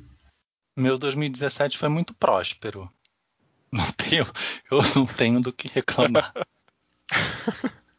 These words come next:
Eu acho que pra humanidade foi realmente uma coisa meio encalacrada, né?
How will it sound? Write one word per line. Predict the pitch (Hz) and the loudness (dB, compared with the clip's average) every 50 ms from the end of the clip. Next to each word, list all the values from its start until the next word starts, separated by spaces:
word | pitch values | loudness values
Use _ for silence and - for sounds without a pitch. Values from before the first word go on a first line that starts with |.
| _ - - - _ - - - - - _ | _ -14 -14 -14 _ -20 -20 -20 -20 -6 _
Eu | 135 131 | 4 6
acho | 131 135 135 - - | 6 6 4 2 0
que | 165 | -2
pra | - - 147 147 | 0 2 2 4
humanidade | 143 135 135 131 131 123 117 117 117 120 123 123 - | 4 4 4 6 4 4 4 4 4 4 2 0 -2
foi | - - 160 | -6 -4 -2
realmente | 147 165 165 156 151 151 - - 160 | 0 0 2 2 2 0 2 0 0
uma | 143 | 0
coisa | - - 151 147 151 | 0 0 0 0 2
meio | 147 147 147 147 | 2 4 4 2
encalacrada, | 135 - 151 151 165 170 - - - 127 113 104 101 92 95 92 92 | 4 4 4 4 4 2 2 4 4 6 6 4 2 0 -4 -4 -4
né? | 95 104 107 101 95 92 | -2 -2 0 -2 -2 -4